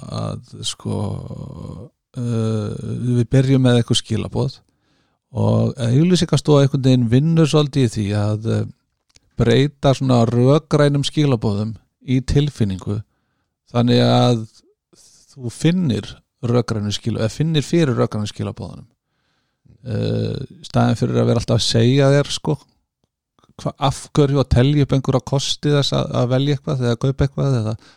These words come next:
að koma okkur um bíl eða, eða eða hvað sem það er,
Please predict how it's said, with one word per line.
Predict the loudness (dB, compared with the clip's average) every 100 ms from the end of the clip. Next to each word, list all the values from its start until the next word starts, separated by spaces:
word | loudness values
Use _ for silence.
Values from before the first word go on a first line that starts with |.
| -2
að | -2 0
koma | 0 0
okkur | -2
um | -2
bíl | -2 0
eða, | -2 -2 -4 -8 _
eða | -6 -4 -4 -4 -6 _ _ _
eða | -2
hvað | 0 2
sem | 4
það | 4
er, | 2